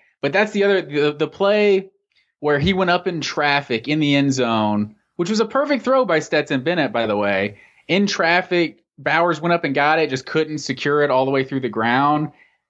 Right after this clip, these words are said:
<clears throat> And that's, that was on a third down. That's when Georgia ended up going for it on that fourth and nine on, like, what, like, the thirteen, fourteen yard line, which I know a lot of people were questioning.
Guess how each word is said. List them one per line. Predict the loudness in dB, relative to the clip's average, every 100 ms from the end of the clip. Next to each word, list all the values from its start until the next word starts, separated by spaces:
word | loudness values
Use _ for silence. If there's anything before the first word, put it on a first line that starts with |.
| _
<clears throat> | -2 0 -2 -2
And | -2 2
that's, | 2 0 -2
that | 0 0
was | 2
on | 0
a | 0
third | -2 0
down. | 0 0 2
That's | 0 0
when | -2
Georgia | -2 -2 -2
ended | 0 0
up | -2 0
going | 0 2 0
for | 0 -2 0
it |
on | 0
that | 0 -2
fourth | -4 -4 -2
and | 0
nine | 2 2 2 0 -2 -10 _ -6
on, | -2
like, | 0 0
what, | -2 -2
like, | -4 -6
the |
thirteen, | -4 -4 -2 -2 -2
fourteen | -2 -2 0 0
yard | 2 2
line, | 2 2 0 -4 _ -20 -16 -4
which | -2 2
I |
know | 2
a | 2
lot | 2 2
of | 0
people | -4 -4
were | -4
questioning. | -4 -2 -2 -2 -2 0 0 -2